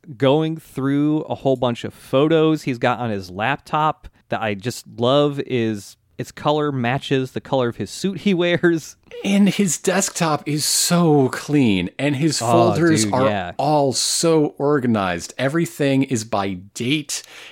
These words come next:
Speaker 2: and,
Speaker 1: Mm-hmm.
Speaker 2: oh, it's perfect. It's pristine is what it is. But it turns out everything we've described to you is a lie, because this is not a hotel.
Speaker 1: Mm-hmm.
Speaker 2: This is Trish's old apartment where she lived a week ago. <laughs>
Speaker 1: Yes, yeah.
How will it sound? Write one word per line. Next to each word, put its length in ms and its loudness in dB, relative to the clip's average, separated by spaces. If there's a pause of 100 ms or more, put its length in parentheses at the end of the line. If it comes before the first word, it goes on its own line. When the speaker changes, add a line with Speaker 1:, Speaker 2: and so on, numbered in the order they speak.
(120)
Speaker 2:
and, 300 2
Speaker 1:
Mm-hmm. 260 -4
Speaker 2:
oh, 500 0
it's 160 -12
perfect. 580 -6
It's 100 -10
pristine 720 0
is 180 -8
what 120 0
it 100 -6
is. 240 -6 (340)
But 100 -2
it 100 0
turns 380 2
out 320 -2 (160)
everything 480 0
we've 180 0
described 520 -2
to 140 -4
you 180 0
is 140 -4
a 40 0
lie, 540 -6
because 280 -10
this 160 -2
is 140 -4
not 220 0
a 40 -2
hotel. 560 -6 (220)
Speaker 1:
Mm-hmm. 300 -6
Speaker 2:
This 200 -4
is 140 0
Trish's 500 0
old 180 0
apartment 500 -6
where 140 -4
she 180 -2
lived 400 -2
a 160 -2
week 420 -2
ago. 600 0
<laughs> 40 -20 (220)
Speaker 1:
Yes, 680 0
yeah. 380 -6